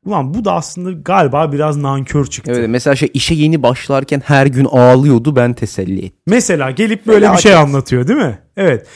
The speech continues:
Speaker 1: Sonradan şimdi benle öğle yemeklerine çıkmıyor diyor mesela.
Speaker 2: Ah, mesela.
Speaker 1: Şimdi bu ağlayan kişiyle ilgili de çok iyi düşünemezsin.
Speaker 2: Evet.
Speaker 1: Niye bıraktın arkadaş öğle yemeğine çıkmayı?
Speaker 2: Ya bir de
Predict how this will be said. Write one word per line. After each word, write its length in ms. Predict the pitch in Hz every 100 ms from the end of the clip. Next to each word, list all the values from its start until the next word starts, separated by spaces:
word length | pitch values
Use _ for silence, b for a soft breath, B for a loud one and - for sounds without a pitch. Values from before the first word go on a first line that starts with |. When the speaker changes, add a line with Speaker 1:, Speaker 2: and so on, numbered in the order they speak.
| B
Speaker 1:
Sonradan 680 | - 220 254 233 220 262 262
şimdi 320 | 196 240 226 208
benle 240 | 196 226
öğle 220 | 220 214
yemeklerine 540 | 208 196 - 202 202 214
çıkmıyor 440 | 196 - 139 123
diyor 160 | 123 113
mesela. 200 | 143 156
Speaker 2:
Ah, 80 |
mesela. 480 | 143 160 147 117 98 92 b b
Speaker 1:
Şimdi 280 | - 262 190
bu 180 | 240 202
ağlayan 480 | 170 196 220 285
kişiyle 440 | 247 226 269 247 254
ilgili 300 | 226 233 233
de 80 | 190
çok 220 | 143 127
iyi 140 | 147
düşünemezsin. 640 | 123 131 120 107 - - _ -
Speaker 2:
Evet. 420 | 135 110 - -
Speaker 1:
Niye 300 | 123 139 226
bıraktın 360 | 214 143 - 113
arkadaş 420 | 117 117 143 -
öğle 180 | 117 110
yemeğine 320 | 107 104 101
çıkmayı? 360 | - - 120 104
Speaker 2:
Ya 240 | 135 156 170
bir 80 |
de 180 | 392 359